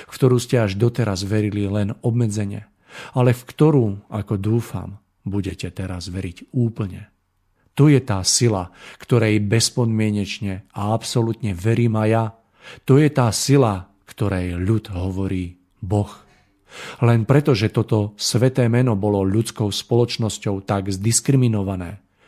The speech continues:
odvrátilo sa mnoho ľudí, najmä inteligentných, od viery v tohto Boha. Ovšem, že neprávom, podobne ako ste to urobili aj vy.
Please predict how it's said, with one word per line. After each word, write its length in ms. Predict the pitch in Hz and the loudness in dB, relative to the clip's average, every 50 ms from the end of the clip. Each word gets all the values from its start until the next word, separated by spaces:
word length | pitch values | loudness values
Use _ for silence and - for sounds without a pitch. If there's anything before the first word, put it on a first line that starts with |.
| _ _ - | _ _ 0
odvrátilo 640 | - 131 113 110 107 104 101 92 - - 104 95 95 | 2 2 2 2 0 0 0 -2 -2 -4 -6 -4 -4
sa 220 | 92 - - 92 87 | -4 -4 -4 -4 -4
mnoho 340 | 92 98 98 95 98 101 | -4 -4 -2 -2 -2 -2
ľudí, 400 | 98 107 104 101 98 95 90 85 - _ _ _ _ _ - | -2 -2 -2 -2 -4 -6 -6 -8 -10 _ _ _ _ _ -6
najmä 320 | 107 104 101 98 98 98 101 | -4 -2 -2 -2 -2 -2 -2
inteligentných, 800 | 113 117 107 113 104 101 95 101 95 87 87 90 90 92 92 90 - _ _ _ _ _ _ _ - | -2 -2 -2 -2 -2 -2 -2 -4 -6 -6 -8 -8 -8 -8 -8 -10 -12 _ _ _ _ _ _ _ -4
od 100 | 113 101 110 | -2 -2 0
viery 480 | 101 113 120 120 120 107 98 82 - - | 2 4 4 6 4 4 0 -4 -6 -12
v 100 | - - - | -20 -12 -10
tohto 320 | - 85 - - - 95 | -10 -10 -8 -8 -10 -8
Boha. 320 | 85 92 90 85 85 87 _ _ _ _ _ - - - - - - | -8 -8 -10 -10 -12 -16 _ _ _ _ _ -20 -18 -18 -18 -4 0
Ovšem, 320 | 120 117 104 - - 123 113 | 2 2 2 4 2 2 2
že 160 | 104 113 113 | 2 2 4
neprávom, 720 | 117 127 127 - 120 117 120 117 107 92 87 85 90 92 - _ | 4 4 4 4 2 2 4 2 0 0 -4 -6 -10 -12 -16 _
podobne 460 | _ - 104 - 107 98 92 92 92 90 | _ -6 -4 -2 -2 -2 -2 -4 -4 -6
ako 200 | 87 - - 90 | -6 -8 -8 -10
ste 180 | - - - - - | -10 -10 -10 -12 -10
to 160 | - - 82 - - | -12 -12 -12 -10 -8
urobili 460 | 117 104 101 92 90 98 92 98 95 95 | -6 -4 -4 -4 -4 -4 -4 -4 -4 -2
aj 120 | 98 98 95 | -4 -4 -2
vy. 120 | 95 101 | -2 -4